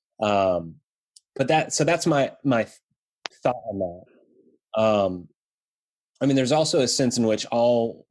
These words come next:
worship is kind of liturgical. Um, for example, there are churches that every week they'll have an altar call. Um, and, and the pastor will sometimes repeat the same words.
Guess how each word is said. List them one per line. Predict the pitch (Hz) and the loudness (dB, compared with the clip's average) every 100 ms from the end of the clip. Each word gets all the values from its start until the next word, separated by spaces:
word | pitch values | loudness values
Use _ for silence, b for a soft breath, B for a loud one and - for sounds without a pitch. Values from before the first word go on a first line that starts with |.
| _ _ | _ _
worship | 113 117 113 117 107 | -2 -2 0 -2 -4
is | - | -2
kind | 117 | -2
of | 104 | -2
liturgical. | 98 87 107 95 - 87 - _ _ _ _ _ _ - | -4 -2 -4 -4 -10 -12 -16 _ _ _ _ _ _ -4
Um, | 110 104 98 90 82 _ _ _ _ _ _ _ _ | 0 2 0 -2 -10 _ _ _ _ _ _ _ _
for | 135 | -2
example, | 113 123 120 120 113 107 - _ _ | 0 0 0 0 -2 -2 -10 _ _
there | 113 | 0
are | 110 | 0
churches | - 117 - 104 - | 0 -4 -8 -8 0
that | 104 - - | 0 -2 -4
every | 107 107 | 0 2
week | 104 107 | 0 0
they'll | - 104 | 0 0
have | 104 101 | 2 -2
an | 104 | -2
altar | - _ - _ | -8 _ -20 _
call. | 87 - _ _ _ _ _ _ _ 107 101 95 90 | -16 -16 _ _ _ _ _ _ _ 0 2 2 0
Um, | 85 85 _ - | -4 -12 _ -8
and, | 101 95 - | -6 -6 -8
and | 113 98 95 - _ _ | -8 -8 -10 -16 _ _
the | - | -8
pastor | - 127 - 120 | -4 -4 -2 -2
will | 98 | 0
sometimes | 117 104 107 101 | -2 0 -2 -2
repeat | 98 - 120 | -6 -6 -6
the | - | -4
same | - 101 | -4 -2
words. | 110 104 101 - - | 0 0 -2 -10 -16